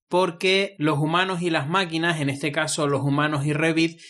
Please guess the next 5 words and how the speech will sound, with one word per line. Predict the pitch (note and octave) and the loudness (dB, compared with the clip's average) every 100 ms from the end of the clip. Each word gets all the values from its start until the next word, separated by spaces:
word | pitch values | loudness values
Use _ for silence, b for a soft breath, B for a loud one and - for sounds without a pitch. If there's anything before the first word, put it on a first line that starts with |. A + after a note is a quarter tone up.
| B | B
no | - F3+ F#3+ | -4 0 0
siempre | - F3+ E3 E3+ | 0 0 2 0
interpretamos | E3+ D#3 C#3 C#3+ C#3+ C#3+ D3 D3+ C#3+ | 0 -2 0 0 0 0 0 0 0
lo | C#3 | 2
mismo. | C3+ C3 - - | 0 -2 -8 -20